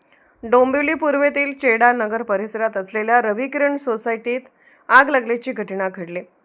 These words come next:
रविकिरण सोसायटीतील राज अपार्टमेंट जय भारत स्कूलजवळील बेसमेंट पार्किंगमध्ये आग लागली. पहाटे चार पंधरा वाजता अचानक आग लागली. या आगीत पार्किंगमध्ये उभ्या असलेल्या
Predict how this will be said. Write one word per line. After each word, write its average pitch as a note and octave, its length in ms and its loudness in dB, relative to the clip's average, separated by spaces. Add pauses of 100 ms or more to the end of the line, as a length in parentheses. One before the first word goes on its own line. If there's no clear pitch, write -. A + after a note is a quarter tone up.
(100)
रविकिरण G#3 500 -4
सोसायटीतील A3+ 760 -6
राज G#3+ 340 2
अपार्टमेंट A#3 500 -2 (120)
जय A#3 160 2
भारत B3 260 0
स्कूलजवळील G#3+ 760 -4 (440)
बेसमेंट C4+ 500 2
पार्किंगमध्ये C4 680 2
आग F#3+ 200 2
लागली. F3+ 340 -6 (420)
पहाटे B3 360 6
चार C#4+ 300 4
पंधरा B3 400 2
वाजता A3 380 0
अचानक A3 440 -4
आग G3 160 -2
लागली. G#3+ 360 -4 (160)
या A3 160 -4
आगीत A3+ 320 -2
पार्किंगमध्ये C4+ 680 0
उभ्या B3+ 340 -4
असलेल्या A3 560 -4